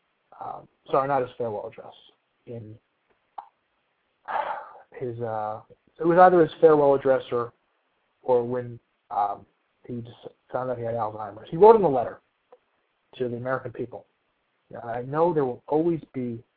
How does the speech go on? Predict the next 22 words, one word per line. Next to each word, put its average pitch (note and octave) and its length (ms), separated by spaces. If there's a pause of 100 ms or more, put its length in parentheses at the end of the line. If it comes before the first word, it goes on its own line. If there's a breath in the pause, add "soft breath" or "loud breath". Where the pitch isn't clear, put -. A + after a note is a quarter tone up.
(1300)
better A#2+ 160
days A#2+ 260
ahead A#2+ 420 (800)
for A2+ 120
our - 80
country." - 420 (1200)
And B2+ 120
I, C3 220
I B2 40
hope, D#3+ 360
I A2+ 80
hope B2+ 160
from C3+ 100
the B2 60
bottom B2 220
of B2+ 80
my A#2+ 80
heart B2 240
that's - 200
true. - 180 (1400)
We've B2 180 (100)
got, D3+ 280